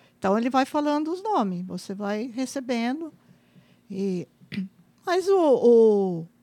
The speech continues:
o objetivo é um só, o trabalho é igual, que faz um, faz o outro e tal. E as pessoas vão também na segunda linha, tem pessoas que vai, né?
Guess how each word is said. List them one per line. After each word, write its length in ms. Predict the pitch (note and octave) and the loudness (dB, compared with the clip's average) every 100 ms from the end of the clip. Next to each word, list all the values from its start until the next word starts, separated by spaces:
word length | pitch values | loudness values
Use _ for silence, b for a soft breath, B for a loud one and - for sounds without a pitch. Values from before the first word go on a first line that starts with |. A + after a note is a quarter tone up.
| _ | _
o 60 | A#3 | -4
objetivo 540 | B3+ D4 D4+ D4+ E4 | 0 -2 -2 -4 -4
é 60 | F#4+ | -4
um 100 | G4+ | -6
só, 340 | - A#3+ F3+ | -2 0 0
o 40 | E3+ | -2
trabalho 640 | G#3+ A3 A3 B3+ F4 F#4+ b b b b b | -6 -4 -2 -2 -2 -6 b b b b b
é 120 | - C#4 | -2 -2
igual, 360 | D4 F3+ D3+ - | 0 -4 -6 -8
que 100 | A3 | -8
faz 320 | - A3+ G#3+ | -2 0 0
um, 160 | G#3+ B3 | -4 -4
faz 320 | G#3+ G3 F#3+ | -4 -4 -4
o 40 | |
outro 320 | F3+ G#3 - _ | -4 -6 -8 _
e 20 | |
tal. 280 | F#3+ G3+ A#3+ b b b b b _ | -10 -10 -12 b b b b b _
E 60 | F#4+ | -2
as 120 | G4 | -2
pessoas 460 | D#4+ D#4 D4+ E4 F4+ | -2 -2 0 0 2
vão 300 | A4+ A4+ G#4+ | 0 0 -4
também 360 | A#4+ G#4 C#4+ | -2 2 2
na 120 | E4 F4+ | 0 -4
segunda 380 | F#4+ F#4 G#4 A#4 | -4 -4 -6 -4
linha, 400 | A4+ F4 D#4+ E3+ - | -4 -2 -2 -4 -8
tem 120 | F#3 | -10
pessoas 400 | G#3 G#3+ G3 G3+ | -8 -8 -8 -8
que 100 | C4 | -8
vai, 320 | E4+ F4 D4+ - _ _ _ _ _ _ - | -6 -4 -6 -10 _ _ _ _ _ _ -14
né? 260 | E3+ G3 | -12 -12